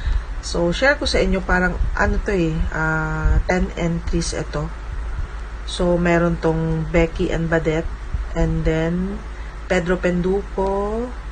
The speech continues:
yung kay Vilma na When I Met, When I Met You in, ah, Tokyo, Gumborza, Rewind,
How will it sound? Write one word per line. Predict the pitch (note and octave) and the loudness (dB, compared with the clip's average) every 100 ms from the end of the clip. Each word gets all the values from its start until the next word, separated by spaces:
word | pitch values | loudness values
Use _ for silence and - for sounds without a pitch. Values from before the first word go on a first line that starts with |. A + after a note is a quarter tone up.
| - - - - - - - F#3 | -10 -10 -10 -10 -10 -10 -4 0
yung | F#3 F3+ F3 | 2 2 0
kay | E3+ E3+ E3+ | 2 2 4
Vilma | E3 G3+ G#3+ G#3 G3+ G3+ G#3 | 4 6 4 2 2 2 0
na | G3 F3+ | 0 0
When | F3 | 2
I | E3+ | 2
Met, | E3 E3 - | 2 0 -2
When | - D#3 F3+ F3+ | -4 0 0 0
I | F3 | 0
Met | F3 F#3 G3 | -2 -2 -2
You | |
in, | - F3 F3 E3+ E3+ - - - - - F3 | 0 0 0 -2 -4 -8 -10 -10 -10 -8 -4
ah, | E3 D#3+ D#3+ | -2 0 0
Tokyo, | G3 F#3 - G3+ G3 G#3 A3+ A3+ - E3 | 0 -2 -2 -2 0 0 -2 -6 -8 -2
Gumborza, | E3+ F3 E3+ F3+ F3 E3 F3 E3+ F3+ G#3 - - - - F#3+ | 0 0 2 2 2 0 2 2 0 -4 -10 -10 -10 -6 -2
Rewind, | A#3 A#3+ F3 E3+ E3+ F#3 | 0 0 2 4 2 0